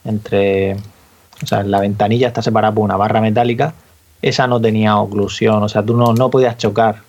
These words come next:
con ella, ¿vale? Sin embargo, luego las maderas que están al salir del vagón del metro, que esto lo habéis visto en el tráiler, no, tampoco estamos revelando aquí gran cosa, el tráiler que publicó Valve,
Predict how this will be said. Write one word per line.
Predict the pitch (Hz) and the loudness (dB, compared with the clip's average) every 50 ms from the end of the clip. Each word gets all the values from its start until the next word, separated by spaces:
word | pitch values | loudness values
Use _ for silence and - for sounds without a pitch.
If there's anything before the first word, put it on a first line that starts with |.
| - _ | -20 _
con | - - 110 104 | -8 -6 -2 0
ella, | 104 110 104 98 98 95 | 0 0 0 0 0 2
¿vale? | 101 104 117 143 151 - - _ _ _ - - _ _ _ | 2 0 0 -2 -6 -8 -14 _ _ _ -20 -20 _ _ _
Sin | - - 120 113 | -4 0 2 4
embargo, | 110 107 110 113 117 120 113 123 117 | 4 4 4 4 2 2 2 2 2
luego | 120 120 117 123 | 2 4 4 4
las | 117 113 | 2 2
maderas | 110 107 104 104 104 110 117 117 | 0 0 0 2 2 0 0 -2
que | 117 - | -2 -4
están | 117 117 - 117 | -8 -2 0 0
al | 113 110 110 | 0 0 -2
salir | - 113 110 110 107 | -2 -2 -2 -2 0
del | 107 107 107 | 0 0 0
vagón | 110 107 107 110 107 107 107 | 0 0 0 0 -2 -2 -2
del | 104 107 | -2 0
metro, | 107 113 113 113 110 120 120 147 - - _ _ _ _ _ _ _ | 0 0 0 0 0 -2 -2 -4 -6 -12 _ _ _ _ _ _ _
que | - 101 | -4 -4
esto | 101 101 - 113 | -4 -2 -2 0
lo | 104 98 95 | 2 2 2
habéis | 98 101 98 | 2 0 0
visto | - 104 104 - 104 | -2 -2 -2 0 0
en | 98 | 0
el | 95 92 - | 0 -2 0
tráiler, | 104 104 107 113 113 110 | 0 2 2 2 2 0
no, | 101 98 95 | 0 -4 -4
tampoco | 95 104 98 - 104 101 98 | -4 -4 -4 -2 -2 -2 -2
estamos | 95 - 98 98 98 98 | -2 -2 -4 -4 -2 -2
revelando | 101 98 95 98 95 98 98 | 0 0 0 0 0 -2 -2
aquí | 98 101 98 98 95 95 95 | -2 0 0 2 0 0 0
gran | 104 95 98 95 | -2 -2 -4 -4
cosa, | - - - - - 110 | -2 -4 -2 0 0 -2
el | 107 101 | -2 0
tráiler | 98 101 101 101 101 98 | 0 0 0 0 0 0
que | - - | -2 0
publicó | 95 98 98 98 98 104 | 0 2 2 2 2 2
Valve, | 101 104 113 113 139 143 | 2 2 2 0 -2 -4